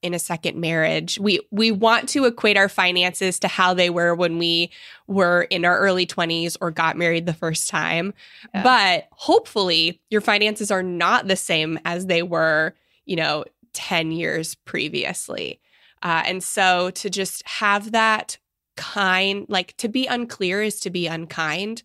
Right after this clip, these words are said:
Speaker 2: Yeah.
Speaker 1: And so to set some things down, like,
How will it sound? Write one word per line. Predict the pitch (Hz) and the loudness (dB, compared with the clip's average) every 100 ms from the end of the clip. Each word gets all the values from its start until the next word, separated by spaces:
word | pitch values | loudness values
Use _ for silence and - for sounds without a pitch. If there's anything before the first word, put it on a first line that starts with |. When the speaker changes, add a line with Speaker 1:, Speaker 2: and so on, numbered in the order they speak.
| - | -12
Speaker 2:
Yeah. | 180 185 | -10 -6
Speaker 1:
And | 233 190 | -6 -2
so | 202 196 | -2 -2
to | 202 | -4
set | - - 220 220 - | -6 -4 -2 -2 -2
some | - - 208 | -8 -4 -4
things | 196 - 196 190 190 185 - _ 185 | -4 -4 -4 -4 -6 -8 -12 _ -6
down, | 180 175 175 180 | -2 0 -2 -4
like, | 180 180 - - | -4 -6 -8 -16